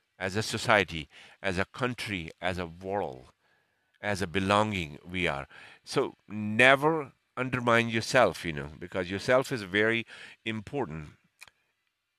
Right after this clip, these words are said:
It's very important to the universe because you're like a,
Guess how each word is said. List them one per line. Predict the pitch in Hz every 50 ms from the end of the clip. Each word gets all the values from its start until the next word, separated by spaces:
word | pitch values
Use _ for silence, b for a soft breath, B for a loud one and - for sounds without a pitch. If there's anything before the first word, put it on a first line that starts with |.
| _ _ _ _ _ _ _ _ _ _ _ _ _ _ -
It's | 110 113 -
very | 117 143 170 208 220
important | 214 180 - 147 123 95 76 69 71 - - _ _ _ _ _ _
to | - 110
the | 101 95
universe | 90 98 120 127 110 85 76 73 - - b b b b b b b
because | 101 101 - 120 117 110 113 113 120 117 110 - -
you're | 104 107 113 123 131 131
like | 123 123 120 113 - 117
a, | 104 101 98 95 90 85